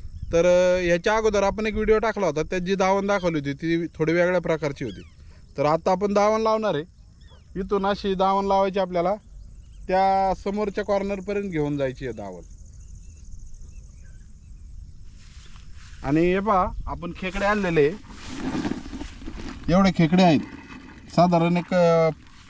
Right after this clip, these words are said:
तीस ते चाळीस खेकडे आहेत. अ, मित्रांनो, आता प्रॉब्लेम असा आहे, अंधार व्हायला आलेला आहे,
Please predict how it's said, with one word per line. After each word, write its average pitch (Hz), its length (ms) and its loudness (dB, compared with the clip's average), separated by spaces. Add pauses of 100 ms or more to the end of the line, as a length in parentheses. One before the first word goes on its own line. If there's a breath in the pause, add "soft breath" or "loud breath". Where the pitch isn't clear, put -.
(140)
तीस 202 240 4
ते 220 60 6
चाळीस 208 380 4
खेकडे 165 300 0
आहेत. 151 140 2 (720)
अ, 196 120 2
मित्रांनो, 226 420 2
आता 226 120 0
प्रॉब्लेम 226 440 2
असा 247 180 -2
आहे, 196 100 4
अंधार 214 280 2
व्हायला 170 280 4
आलेला 175 240 2
आहे, 135 80 0